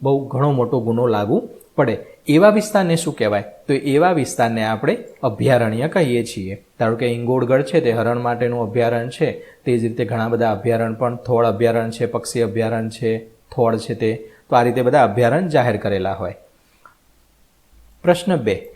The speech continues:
તમારી નજીક આવેલા પ્રાણીઓ માટેના આરક્ષિત વિસ્તારનું નામ જાણીને લખો. તો નજીકમાં હિંગોળગઢ છે, ગીર રાષ્ટ્રીય ઉદ્યાન છે, તો આ બધું. ત્રીજો પ્રશ્ન,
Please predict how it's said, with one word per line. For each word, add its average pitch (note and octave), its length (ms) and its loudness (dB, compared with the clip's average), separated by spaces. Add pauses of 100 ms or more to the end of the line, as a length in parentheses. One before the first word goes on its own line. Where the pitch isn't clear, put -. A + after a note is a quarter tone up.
(120)
તમારી G#3 340 6
નજીક F3+ 340 4
આવેલા D3 360 4
પ્રાણીઓ C3 500 0
માટેના C#3 520 0
આરક્ષિત E3 760 0
વિસ્તારનું C3+ 720 0
નામ B2 340 0
જાણીને A#2+ 420 -2
લખો. F3+ 420 -2 (200)
તો A#2+ 80 4
નજીકમાં B2+ 540 -2
હિંગોળગઢ B2 600 2
છે, A#2+ 460 0 (280)
ગીર A#2+ 240 0
રાષ્ટ્રીય A#2 440 0
ઉદ્યાન A#2+ 580 0
છે, B2 280 0
તો - 380 -8
આ D3 100 4
બધું. G2+ 300 -6 (960)
ત્રીજો A2 300 2
પ્રશ્ન, G2+ 360 -8